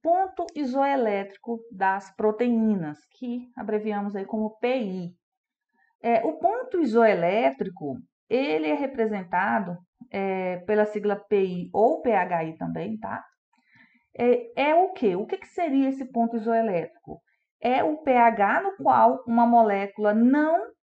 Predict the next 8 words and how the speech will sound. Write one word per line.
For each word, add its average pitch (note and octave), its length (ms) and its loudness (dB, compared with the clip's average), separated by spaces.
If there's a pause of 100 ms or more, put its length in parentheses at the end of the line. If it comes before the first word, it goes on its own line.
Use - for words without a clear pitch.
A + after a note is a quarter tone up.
carrega A#3+ 400 0
carga A3 400 0
elétrica F#3+ 420 -4
líquida A3 520 -6 (280)
ou E4 240 6
é B3 240 4 (220)
eletricamente B3 1120 -2 (240)
neutra. A#3+ 920 2